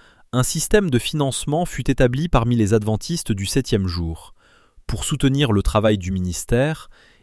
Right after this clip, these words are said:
et il est maintenant utilisé par notre peuple dans le monde entier. Dans la review du vingt et un juillet mille huit cent cinquante-neuf, à la suite d'une instruction donnée auparavant dans les testimonies, témoignages,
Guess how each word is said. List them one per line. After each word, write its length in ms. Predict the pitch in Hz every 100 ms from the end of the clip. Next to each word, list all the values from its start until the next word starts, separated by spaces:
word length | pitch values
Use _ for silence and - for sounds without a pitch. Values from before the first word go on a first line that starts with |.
| _
et 100 | 117
il 180 | 110 104
est 60 | 98
maintenant 480 | 131 - 139 123
utilisé 520 | 101 90 123 117 117 123
par 160 | 92
notre 280 | 92 - 92
peuple 460 | - 127 147 - 87 - _ _
dans 160 | 98 95
le 120 | 95
monde 320 | 98 135 135
entier. 500 | 98 - - 82 76 _ _ _ _ _ _ _ _ _ _ 101
Dans 140 | 98
la 120 | 95
review 420 | 87 117 117 135
du 160 | 110 92
vingt 200 | 104 110
et 60 | 117
un 140 | 110
juillet 400 | 95 107 117 120
mille 240 | 104 104 110
huit 120 | 113
cent 160 | 110
cinquante-neuf, 840 | 95 90 98 - 131 165 - - - - _ _ _ -
à 80 |
la 140 | 101 95
suite 380 | - 143 - 92
d'une 180 | 95
instruction 560 | 110 - 120 - - 120
donnée 320 | 101 110 120
auparavant 580 | 101 95 101 104 101 113
dans 120 | 90
les 120 | 90
testimonies, 720 | 87 110 - 107 95 98 147 180 - _ _
témoignages, 760 | 98 90 90 95 110 151 135